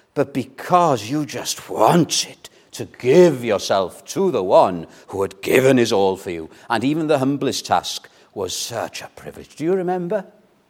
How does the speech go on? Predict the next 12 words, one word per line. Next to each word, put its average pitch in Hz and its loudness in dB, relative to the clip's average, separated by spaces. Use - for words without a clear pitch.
Do 98 -6
you 120 -2
remember? 123 -4
Um, 123 0
Richard 127 -4
Phillips, - -2
an 113 -4
American 120 0
Presbyterian, 107 -4
he 143 -4
gives 135 0
this - -4